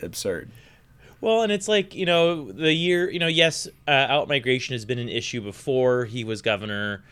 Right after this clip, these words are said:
Speaker 2: uh, but it certainly hasn't helped, right? I think that, for me, was one of the main takeaways, is that it's kinda tough to give this speech about how,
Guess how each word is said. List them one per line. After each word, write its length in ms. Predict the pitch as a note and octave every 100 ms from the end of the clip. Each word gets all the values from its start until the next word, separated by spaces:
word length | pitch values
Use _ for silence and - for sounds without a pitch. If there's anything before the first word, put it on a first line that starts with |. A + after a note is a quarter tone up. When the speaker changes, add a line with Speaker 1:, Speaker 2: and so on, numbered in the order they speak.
| - - - -
Speaker 2:
uh, 340 | G#2 G2 F#2 F#2
but 160 | C#3+
it 160 | C#3 D#3+
certainly 380 | A3+ G#3 D#3+ B2+
hasn't 320 | B2 A2 F#2+
helped, 360 | F#2+ F2+ -
right? 240 | A#2 A#2 B2+
I 80 | C#3
think 200 | E3 D#3
that, 260 | C#3 C#3 - _
for 240 | - - B2
me, 500 | B2 B2 A#2+ A#2+ G#2 - - -
was 120 | G#2+
one 120 | A2+
of 60 | G2+
the 40 |
main 220 | G2+ G2+
takeaways, 440 | F#2+ A2+ - G#2+ F#2
is 160 | G2 -
that 200 | G2+ F#2+ _ _ _ -
it's 400 | B2+ - - -
kinda 320 | - D#3 E3+ D#3
tough 400 | - D3 C#3 -
to 120 | C3
give 520 | A2 C3 C3+ A#2+ G2
this 160 | A2 A2
speech 500 | - - B2+ B2 -
about 320 | G#2+ A2 G2+
how, 420 | A2 G#2+ G#2 G2